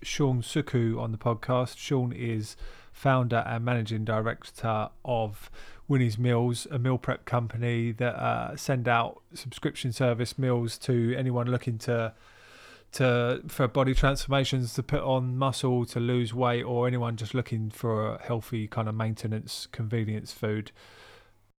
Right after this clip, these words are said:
Thank you to Sean for coming down. Really enjoyed meeting you. Absolute gent. Um,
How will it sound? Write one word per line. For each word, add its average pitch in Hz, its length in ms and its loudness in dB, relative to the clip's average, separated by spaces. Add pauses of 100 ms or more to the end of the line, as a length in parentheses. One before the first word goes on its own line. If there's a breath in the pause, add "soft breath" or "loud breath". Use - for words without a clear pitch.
(600 soft breath)
Thank 170 280 4
you 127 240 6
to 123 240 0
Sean 131 260 2
for 117 140 -4
coming 120 260 2
down. 120 500 2
Really 131 280 2
enjoyed 117 340 0
meeting 123 320 -2
you. 113 400 2
Absolute 120 560 -2
gent. 113 480 -2 (500 loud breath)
Um, 113 300 4